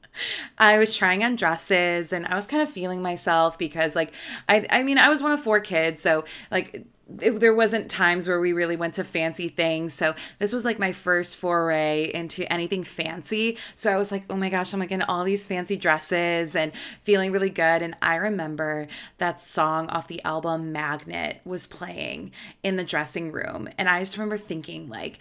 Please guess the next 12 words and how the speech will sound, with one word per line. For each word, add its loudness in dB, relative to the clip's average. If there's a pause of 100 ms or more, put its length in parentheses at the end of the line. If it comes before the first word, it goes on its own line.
(260)
"I'm -2
in -4
this -2
fun, 0
sparkly 0
dress -2 (240)
and -2
Magnet 0
is 2
playing, -2
and 0
I 4